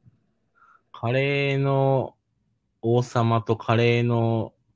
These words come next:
なんとかっていう、なんか、ふた-、カレーに詳しい二人がレトルトカレーとかを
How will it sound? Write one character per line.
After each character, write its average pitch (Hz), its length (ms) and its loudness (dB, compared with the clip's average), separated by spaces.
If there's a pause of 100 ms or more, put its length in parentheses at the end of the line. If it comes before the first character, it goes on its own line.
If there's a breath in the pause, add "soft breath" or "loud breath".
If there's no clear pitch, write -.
(800 soft breath)
な 110 100 0
ん 104 80 0
と 82 100 -10
か 76 140 -10
っ 78 80 -12
て - 160 -16
い 78 140 -6
う、 78 40 -8
な 76 80 -8
ん - 40 -10
か、 92 80 -12
ふ - 100 -20
た-、 117 160 0
カ - 220 0
レ 147 300 6
ー 143 120 4
に 135 240 2
詳 135 280 4
し 131 200 0
い 107 40 6
二 101 220 -2
人 101 80 0
が 90 100 -4
レ 101 180 -2
ト 131 160 0
ル 123 140 2
ト 120 120 -2
カ 120 160 0
レ 110 100 2
ー 85 40 -2
と 85 100 -10
か 73 120 -14
を 73 360 -10